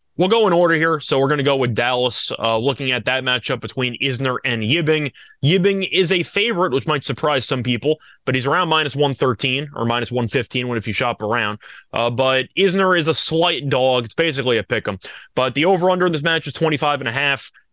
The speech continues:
And for the game spread, it is Yibing minus half a game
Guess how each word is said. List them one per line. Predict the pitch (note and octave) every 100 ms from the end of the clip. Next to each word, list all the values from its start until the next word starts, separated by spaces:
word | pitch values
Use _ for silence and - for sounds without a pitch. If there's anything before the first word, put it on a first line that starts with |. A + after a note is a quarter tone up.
| -
And | B2
for | C#3+
the | C3
game | A#2+ C#3+ C3+
spread, | - D3 C3+
it | B2+
is | B2+
Yibing | G#2+ B2 C3 C3
minus | B2 B2+ B2+ -
half | C#3+ C3 -
a |
game | A#2 B2 B2